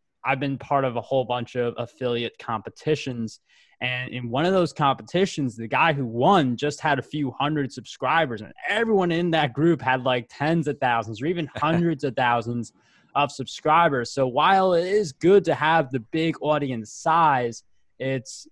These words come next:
Speaker 1: even more important to meaningfully engage with that group, to really segment them and really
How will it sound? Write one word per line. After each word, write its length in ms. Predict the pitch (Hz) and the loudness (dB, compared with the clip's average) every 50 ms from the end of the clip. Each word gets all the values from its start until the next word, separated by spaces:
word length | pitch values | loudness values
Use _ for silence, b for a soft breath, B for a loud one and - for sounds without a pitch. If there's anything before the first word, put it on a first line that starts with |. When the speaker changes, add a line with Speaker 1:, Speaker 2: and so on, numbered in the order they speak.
| _ - | _ -6
Speaker 1:
even 340 | 170 190 196 165 175 165 | -4 -2 -2 -2 -2 -2
more 320 | 151 139 135 139 143 156 156 | -2 -2 -2 0 0 0 0
important 480 | 147 131 - - - 135 135 131 127 - | -2 -4 -6 -6 -4 -4 -4 -4 -6 -6
to 100 | - 120 | -8 -8
meaningfully 920 | 117 117 123 131 135 139 135 131 127 - - - 131 131 127 127 127 120 - | -8 -6 -6 -4 -4 -2 -2 -4 -6 -8 -10 -8 -6 -4 -4 -4 -6 -6 -8
engage 720 | - 120 123 123 117 - - 127 127 131 131 131 127 - - - | -8 -8 -8 -8 -8 -6 -6 -4 -2 -2 -2 -2 -4 -6 -10 -12
with 160 | 127 120 113 _ | -10 -10 -10 _
that 280 | - 123 117 110 107 _ | -4 -2 -2 -4 -4 _
group, 180 | - 123 113 - | -12 -16 -16 -14
to 120 | - 127 120 | -14 -12 -12
really 400 | 117 117 131 143 160 170 175 165 | -8 -6 -4 -2 0 0 0 0
segment 800 | - - - - - - 147 143 151 151 - 156 139 127 120 - | -2 -4 -10 -14 -8 -4 -2 -2 -2 -2 -2 -4 -4 -6 -6 -6
them 220 | - 127 120 120 | -6 -6 -4 -4
and 160 | 117 120 117 113 | -6 -6 -8 -6
really 460 | 123 151 185 196 202 190 185 180 - | -2 -2 0 0 2 2 0 0 -2